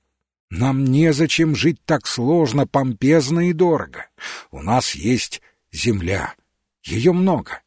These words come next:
На ней хватит места для тысячи простых городов. Нам придется вычистить Авгиевы конюшни у подножий наших башен. Возможно, разрушить сами башни.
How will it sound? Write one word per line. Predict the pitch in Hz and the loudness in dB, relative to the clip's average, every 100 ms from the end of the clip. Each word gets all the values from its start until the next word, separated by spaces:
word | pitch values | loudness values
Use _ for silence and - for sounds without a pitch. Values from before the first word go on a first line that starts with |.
| _ - - | _ -18 -10
На | 92 151 | -2 0
ней | 190 | 2
хватит | 170 160 180 165 156 | 0 2 2 2 0
места | 160 190 - 185 | 2 2 0 0
для | 135 175 175 _ | 0 2 2 _
тысячи | - 196 - 185 180 | -2 0 0 -2 -2
простых | - 165 - - 156 | 0 -2 -2 -2 -2
городов. | 135 143 127 110 90 - _ _ _ _ | 0 -2 -2 -8 -10 -16 _ _ _ _
Нам | 101 113 110 | -2 0 0
придется | 117 113 135 - 139 | 0 0 0 0 -2
вычистить | 127 170 143 123 107 - 120 135 | 4 4 4 0 -4 -2 -2 0
Авгиевы | 151 127 113 147 143 135 | 0 0 4 4 4 2
конюшни | 139 127 180 135 - 113 80 - - - | 0 2 2 2 -2 -4 -6 -14 -20 -6
у | 131 | -4
подножий | 131 131 120 147 160 147 | -2 0 2 2 2 2
наших | 151 156 - - 120 | 2 0 -2 -6 -2
башен. | 139 110 - - - _ _ _ _ _ - | -2 -2 -8 -12 -20 _ _ _ _ _ -8
Возможно, | 90 78 104 123 101 120 107 - - _ - | -6 -2 0 2 2 0 0 -4 -20 _ -4
разрушить | 107 113 101 147 - 135 | 0 0 2 0 2 -4
сами | - 185 127 95 | -2 -2 0 -2
башни. | 120 98 - - - | -2 -2 -4 -10 -18